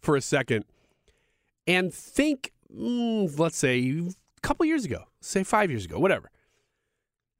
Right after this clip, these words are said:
that the balance of the U S Senate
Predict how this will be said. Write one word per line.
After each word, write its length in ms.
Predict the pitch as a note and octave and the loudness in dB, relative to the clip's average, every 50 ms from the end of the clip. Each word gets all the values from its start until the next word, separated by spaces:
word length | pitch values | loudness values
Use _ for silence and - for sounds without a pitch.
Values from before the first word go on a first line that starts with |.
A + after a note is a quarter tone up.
| _ - | _ 2
that 180 | G3 G3+ - | 2 2 4
the 120 | - G3 D#3+ | 2 0 0
balance 800 | C3 A#2 A#2 F#3 F#3+ F#3 C4+ D#4 D#4+ E4 E4 D#4 - - - - - | -2 -2 0 0 0 2 0 0 2 0 0 -2 -2 -6 -10 -4 -2
of 260 | - F3+ F#3 E3 D3 | 0 0 0 -2 0
the 140 | D3 E3+ F3 | 2 2 2
U 340 | D3+ B2+ C3+ F3+ A#3 B3 B3 | 2 -2 -2 0 2 2 2
S 180 | A#3 G#3+ F3+ - | 2 2 0 -2
Senate 600 | - - - - E3+ E3 D3 G2+ D#2 - - | -4 -2 0 0 0 0 0 -2 -6 -10 -16